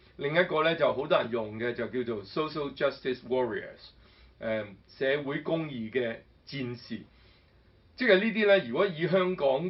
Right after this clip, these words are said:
嘅，香港嘅語境啊，一講你就明嘅。呢啲就係一啲大愛包容、左膠同埋呢，誒，平權分子。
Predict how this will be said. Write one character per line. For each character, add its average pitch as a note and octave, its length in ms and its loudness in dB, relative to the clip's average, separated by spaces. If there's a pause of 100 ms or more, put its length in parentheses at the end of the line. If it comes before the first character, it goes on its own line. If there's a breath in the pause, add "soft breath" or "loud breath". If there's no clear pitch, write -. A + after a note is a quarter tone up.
嘅， C3 480 0 (1120)
香 F#3 240 2
港 D#3 220 2
嘅 D#3 80 2
語 B2 340 -6
境 A#2 260 -4
啊， D3+ 120 -10 (460)
一 - 40 -6
講 B2+ 260 2
你 C3+ 80 -2
就 - 60 -2
明 F#2 160 -6
嘅。 D2+ 100 -16 (160)
呢 F#3 160 -4
啲 G3 140 -2
就 A3 80 4
係 - 160 4
一 E3+ 120 -8
啲 - 40 -16
大 G#2+ 140 0
愛 A#2+ 360 0
包 C#3 280 4
容、 F#2 280 -10
左 - 380 0
膠 B2+ 320 2 (500 soft breath)
同 A2+ 180 -8
埋 G#2+ 240 -2
呢， D3 80 6 (600)
誒， A2+ 260 -2 (1120)
平 A2+ 340 -4
權 G#2 280 -6
分 G#2+ 220 -2
子。 G#2 100 -14